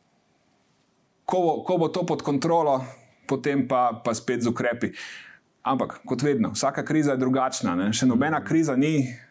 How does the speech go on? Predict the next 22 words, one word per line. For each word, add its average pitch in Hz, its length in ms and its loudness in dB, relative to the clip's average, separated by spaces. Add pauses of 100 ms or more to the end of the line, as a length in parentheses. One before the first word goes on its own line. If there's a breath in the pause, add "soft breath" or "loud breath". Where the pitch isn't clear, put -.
(100)
a, 120 180 0 (360)
gospodarstev, 127 760 0
držav, 127 440 2
vlad, 135 360 0 (160)
a, 123 400 0 (800 loud breath)
dočakala 135 760 0
v 139 140 0
tako 160 300 -2
visoki 156 420 0
stopnji 143 540 0 (300)
zadolženosti, 131 760 0
v 120 100 2
tako 127 240 -2
visokih 147 400 0
stopnjah 147 420 -2
javnega 143 380 0
dolga, 127 360 0 (680 loud breath)
kar - 200 -4
spet 208 440 -2
na 147 140 2
nek 160 220 0
način 160 340 2